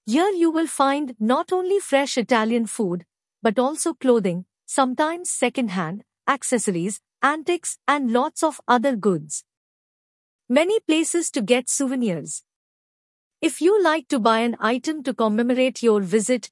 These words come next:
to a new favorite location, you will like Pisa.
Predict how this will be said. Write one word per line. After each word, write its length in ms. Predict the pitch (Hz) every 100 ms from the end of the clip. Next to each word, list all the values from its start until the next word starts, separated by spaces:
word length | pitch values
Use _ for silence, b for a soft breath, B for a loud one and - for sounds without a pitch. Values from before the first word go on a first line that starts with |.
| _
to 120 | 262 233
a 80 |
new 300 | 208 233 359
favorite 500 | 370 285 269 269 294
location, 540 | 226 180 180 175 254 403 _ _ _ -
you 200 | 240 370
will 240 | 381 349
like 260 | 269 262 254
Pisa. 380 | 240 202 190 -